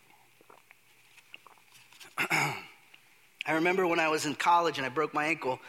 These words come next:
and <clears throat> I would, I had to, I couldn't walk on my ankle. And at the first two weeks, I was actually in a wheelchair. And I remember watching people walk and just being like, "Wow, I can't wait to walk again,"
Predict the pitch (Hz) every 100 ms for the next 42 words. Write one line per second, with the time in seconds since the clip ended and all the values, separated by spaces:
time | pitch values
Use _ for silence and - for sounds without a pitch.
0 | - - - 147 139 127 - - - 196
1 | - - - - - _ - _ _ -
2 | - - - - - - - - - 165
3 | 175 139 - 160 165 170 165 139 139 -
4 | 202 170 151 175 175 160 147 214 139 117
5 | - 143 151 - - - 156 - 190 190
6 | 190 180 208 - 160 156 160 - 156 147
7 | 180 202 - 117 113 135 143 147 214 220
8 | 139 120 - - - 151 190 208 214 -
9 | 202 - 165 139 175 202 - - 131 135
10 | - 131 117 - - - - - - -
11 | - - _ _ 131 190 160 190 185 143
12 | 113 151 139 107 - -